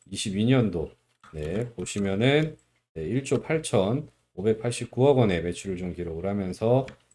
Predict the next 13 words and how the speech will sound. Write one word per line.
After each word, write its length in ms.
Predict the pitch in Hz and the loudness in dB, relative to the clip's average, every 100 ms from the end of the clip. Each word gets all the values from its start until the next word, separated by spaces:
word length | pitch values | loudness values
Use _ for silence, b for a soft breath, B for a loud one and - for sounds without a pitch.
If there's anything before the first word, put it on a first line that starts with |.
| _ - | _ -4
점진적으로 400 | 110 127 123 107 | 0 4 4 4
좀 160 | 101 | 0
개선이 400 | 104 - 92 87 | -6 -8 -6 -6
됐습니다. 560 | 80 - 85 76 73 - _ _ _ _ | -8 -10 -10 -8 -10 -12 _ _ _ _
네, 80 | 90 | -4
그리고 220 | 107 110 | -2 2
영업이익도 520 | 92 101 131 131 123 113 | 4 4 6 4 2 -2
보시면은 840 | 95 - 92 90 110 139 139 80 | -2 -4 -4 0 2 2 0 -6
이천이십 580 | 87 - 90 90 - 101 | -8 -6 -4 -6 -6 -6
년도 480 | 90 85 101 127 104 | -6 -6 -2 0 -2
육십이억 560 | 85 - 85 101 113 | -4 -10 -6 -2 -2
원의 280 | 98 90 110 | -2 -2 -4
적자 480 | - - - 76 | -6 -14 -12 -12